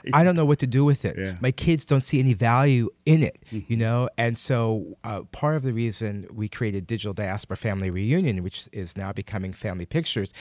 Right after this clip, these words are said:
Speaker 1: is to provide a way for people to do creative stuff with their family albums, you know?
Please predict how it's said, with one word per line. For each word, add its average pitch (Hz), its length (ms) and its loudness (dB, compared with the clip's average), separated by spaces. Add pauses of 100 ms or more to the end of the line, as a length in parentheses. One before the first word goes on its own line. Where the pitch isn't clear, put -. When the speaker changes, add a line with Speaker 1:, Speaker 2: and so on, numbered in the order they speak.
(360)
Speaker 1:
is 156 240 2
to 143 120 -2
provide 120 400 2
a 107 60 2
way 110 240 0
for - 140 -8
people 123 380 -6
to 98 80 -6
do 113 260 -2
creative 110 520 0
stuff - 360 -4
with 98 120 -8
their 98 140 -4
family 98 440 -4
albums, 101 640 -6
you 98 60 -4
know? 98 260 -4